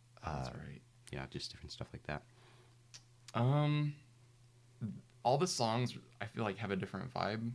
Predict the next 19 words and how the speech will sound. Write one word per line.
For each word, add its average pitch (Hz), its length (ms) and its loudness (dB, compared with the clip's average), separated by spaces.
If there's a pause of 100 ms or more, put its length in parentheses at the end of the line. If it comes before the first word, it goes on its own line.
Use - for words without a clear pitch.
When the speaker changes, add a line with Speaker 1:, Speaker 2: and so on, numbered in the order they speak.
(140)
Speaker 2:
Mm-hmm. 98 360 6
Speaker 1:
you 117 60 0
know? 117 260 0 (920)
Uh, 85 380 2
especially - 380 -4
when 98 100 0
they're, 95 140 2
like, 85 220 -4
on 90 60 -2
the 90 80 0
road 95 460 2
and 90 100 -4
then 87 160 -4
at 87 100 -4
the - 80 -6
possum 95 360 -2
place. 95 520 -2
Speaker 2:
Mm-hmm. 87 300 6 (400)
Speaker 1:
Um, 80 480 -6